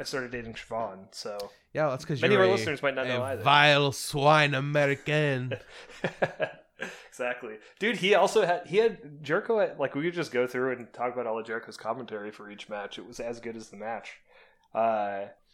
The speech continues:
Speaker 1: he had another, he had, like, such a great line, uh, where he said, "My fake brothers are beating up these fake best friends,"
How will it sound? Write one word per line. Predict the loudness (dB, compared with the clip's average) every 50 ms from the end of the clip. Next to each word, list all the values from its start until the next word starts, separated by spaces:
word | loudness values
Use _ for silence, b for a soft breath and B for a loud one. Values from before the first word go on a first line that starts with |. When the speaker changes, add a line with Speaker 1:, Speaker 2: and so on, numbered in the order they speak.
| b b b b
Speaker 1:
he | 0 2
had | 2
another, | 4 4 4 4 4 4
he | 2 2
had, | 0 0
like, | 0 0 -2
such | -4 -8 -6 -6
a | -6
great | -2 -2 -4 -4 -4
line, | -6 -6 -4 -6 -6 -8 -12 -14 -20 -20 _ _ _ _ _ _ _ _ _ _ _ _ -4
uh, | -2 0 0 2 0 0 -2 -2 -4 -6
where | -6 -4 -4 -2 -2 -2 -4 -4 -6 -6 -8 -10 -12 -14 _ _ _ _ _ _ _ _ _ _ _ _ _ _ _ _ _ _ _ _ _ _ _ _ _ _ _ -8
he | -8 -6
said, | 0 2 2 2 4 6
"My | 6 6 6
fake | 2 0 -2 0 0 0 -2 -4 -2
brothers | 2 4 4 4 4 4 2 2 2 -2 -6 -12 -16 -18 _ _ _ -4
are | -4 -4
beating | -4 -4 -6 -4 -4 -4 -2 -2
up | -2 -4 -4 -8
these | -8 -8 -8 -8 -8
fake | -10 -8 -8 -8 -8 -8 -6
best | -6 -6 -6 -8 -12
friends," | -12 -10 -10 -10 -10 -12 -14 -14 -16 -18 -18